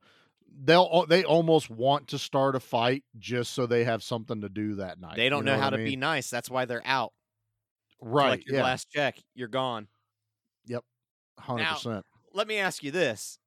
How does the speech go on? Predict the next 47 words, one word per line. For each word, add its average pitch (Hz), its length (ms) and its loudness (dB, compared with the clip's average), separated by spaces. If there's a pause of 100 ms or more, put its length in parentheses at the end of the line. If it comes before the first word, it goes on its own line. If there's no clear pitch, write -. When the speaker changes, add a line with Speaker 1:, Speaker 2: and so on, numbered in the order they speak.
(440)
Speaker 2:
If - 100 -12
Speaker 1:
Hmm. 156 60 -6
Speaker 2:
you 175 60 0
had 185 100 0
to 135 60 -4
guess, 117 640 -4
how 147 240 -8
many 180 160 -8
bar 127 320 0
fights 110 340 -8
do 110 100 -16
you 107 60 -16
think 104 220 -18
you've 104 180 -16
seen 113 340 -10
in 92 80 -14
your 90 160 -14
lifetime? 85 600 -14 (1500)
Speaker 1:
Like, 127 340 -4
actual? 175 720 -2 (340)
Speaker 2:
Yeah, 127 360 2
like, 120 200 -4
Speaker 1:
I 135 140 4
Speaker 2:
real 131 60 6
Speaker 1:
was 120 100 0
Speaker 2:
bar 113 140 -2
Speaker 1:
present 139 400 4
Speaker 2:
fights. - 100 -18
Speaker 1:
for. 101 320 -6 (560)
Speaker 2:
Yeah. 90 200 -14 (480)
Not 190 180 4
Speaker 1:
Two. 190 40 -6
Speaker 2:
being 262 140 -4
a 240 60 -2
part 208 340 4
of, 156 200 0
but 139 180 -6
just, 139 180 -10
Speaker 1:
No. 147 60 -6
Speaker 2:
like, 123 260 -4
you've, 117 240 -14
you've 120 140 -16
seen. 92 320 -14 (320)
Speaker 1:
Like, 117 200 -8
two. 90 340 -14 (840)
Speaker 2:
Oh, 180 100 -8
wow. 104 360 -4